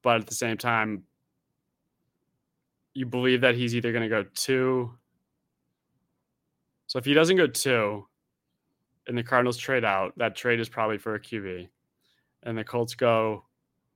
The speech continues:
Q B. And then we have the Seahawks, which Staten thinks that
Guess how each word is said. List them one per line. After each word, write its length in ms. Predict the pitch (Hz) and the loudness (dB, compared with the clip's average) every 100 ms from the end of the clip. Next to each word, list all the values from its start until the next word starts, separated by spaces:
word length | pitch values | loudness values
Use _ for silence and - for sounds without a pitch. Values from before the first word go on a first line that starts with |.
| _ _ _ _ | _ _ _ _
Q 200 | - 123 | -8 -4
B. 400 | 107 104 101 95 - _ _ _ _ _ _ - | -2 -2 -2 -6 -14 _ _ _ _ _ _ -6
And 80 | |
then 100 | 113 | -2
we 80 | 110 | 0
have 120 | 110 | 0
the 60 | 104 | -2
Seahawks, 580 | - 135 123 120 120 - | -4 0 4 4 2 -2
which 120 | 113 | -8
Staten 460 | - 120 110 113 110 | -2 2 2 2 -2
thinks 360 | 120 110 - | -4 -4 -6
that 380 | - 110 104 101 | -4 -2 0 -2